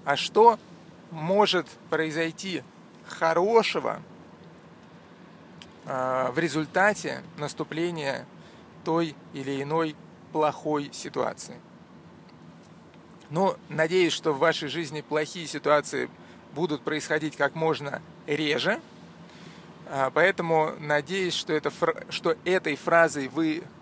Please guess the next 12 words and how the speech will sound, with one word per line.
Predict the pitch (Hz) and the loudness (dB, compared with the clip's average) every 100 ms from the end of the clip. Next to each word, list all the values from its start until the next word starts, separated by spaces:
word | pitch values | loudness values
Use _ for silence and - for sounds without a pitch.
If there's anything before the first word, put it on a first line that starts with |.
| - - - | -20 -20 -12
а, | 139 135 131 127 123 113 - | -6 -2 0 0 -2 -8 -12
будете | 143 180 151 147 | -4 -2 -2 -8
пользоваться | 131 175 160 139 127 - | 0 2 2 0 -6 -6
очень | 156 160 143 135 | -2 -2 -2 -4
редко, | 147 226 - 190 - - - - - - - - - - - - - - - - - - - - - | 2 2 0 -6 -8 -16 -20 -20 -20 -20 -20 -20 -20 -20 -20 -20 -20 -20 -20 -20 -20 -20 -20 -20 -8
а, | - 131 | -2 -2
но | 143 160 | 0 0
что | 190 | 4
она | 170 160 | 4 6
вам | 160 143 | 4 2
обязательно | 135 143 160 147 135 | -2 0 0 0 -8
пригодится, | - 143 143 147 220 - 160 | -6 -4 -4 -6 -8 -6 -8